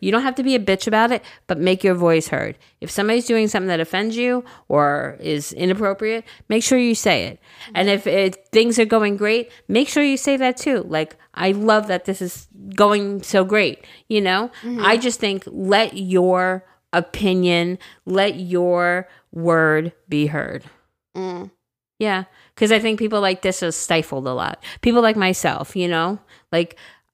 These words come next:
Speaker 1: I feel like I take shit because I don't like confrontation, or I take shit because I feel like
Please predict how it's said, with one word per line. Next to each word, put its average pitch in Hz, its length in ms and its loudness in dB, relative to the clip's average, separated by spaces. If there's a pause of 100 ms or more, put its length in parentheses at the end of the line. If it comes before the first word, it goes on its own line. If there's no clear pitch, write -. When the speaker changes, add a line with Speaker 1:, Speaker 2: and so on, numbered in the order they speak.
(420)
Speaker 1:
I 175 60 0
feel 214 160 2
like 208 160 2
I 185 80 2
take 180 240 -2
shit 180 420 -4 (220)
because 175 320 0
I 170 80 2
don't 165 160 -2
like 160 160 -4
confrontation, 156 760 -2
or 156 120 -2
I 160 100 2
take 170 260 -4
shit 170 220 -4
because 160 400 -4 (240)
I 151 80 -2
feel 175 180 0
like 160 300 0